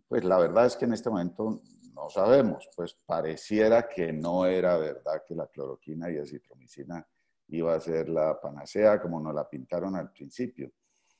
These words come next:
Y la otra reacción de los médicos con miedo es el miedo a salir, a, a, a no exponerse, a no tratar pacientes.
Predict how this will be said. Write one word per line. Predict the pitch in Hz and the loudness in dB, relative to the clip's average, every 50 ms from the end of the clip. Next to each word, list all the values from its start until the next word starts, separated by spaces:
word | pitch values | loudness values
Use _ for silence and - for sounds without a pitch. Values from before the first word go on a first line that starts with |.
| _ _ _ - | _ _ _ -8
Y | - 90 | -4 2
la | 98 98 107 | 4 6 6
otra | 110 - 160 165 | 6 6 6 4
reacción | 151 147 127 110 - - 110 113 127 | 6 6 4 4 4 2 0 0 2
de | 156 156 | 2 2
los | 131 101 | 2 2
médicos | 104 110 135 - - 139 - - | 2 0 -2 -2 -4 -6 -8 -6
con | - 95 90 90 | -6 -4 -4 -2
miedo | 92 101 113 120 127 127 | 0 2 2 2 2 2
es | 117 | 0
el | 131 127 120 | -2 -4 -4
miedo | 120 113 107 113 120 127 135 143 131 - | -2 0 0 2 2 2 0 -2 -4 -10
a | - 92 85 | -16 -18 -16
salir, | - - - 82 87 104 143 160 - | -14 -12 -8 -6 -4 -4 -4 -2 -2
a, | 123 92 82 80 | 0 0 0 0
a, | 76 64 58 - - - 73 65 - _ _ - - 80 | -2 -4 -6 -6 -6 -8 -10 -12 -18 _ _ -18 -14 -12
a | |
no | 80 82 95 | -10 -8 -8
exponerse, | 95 95 - - 104 104 110 139 160 160 - - 95 | -10 -10 -12 -12 -8 -4 -2 -2 -4 -4 -4 -6 -6
a | 85 80 | -4 -4
no | 80 85 87 | -6 -8 -6
tratar | - 110 110 - - 110 110 110 - | -4 -2 -2 -2 0 -2 -2 -2 -2
pacientes. | 113 110 - 123 135 143 147 - - 87 73 - _ | -4 -2 0 2 0 0 0 -2 -6 -10 -12 -12 _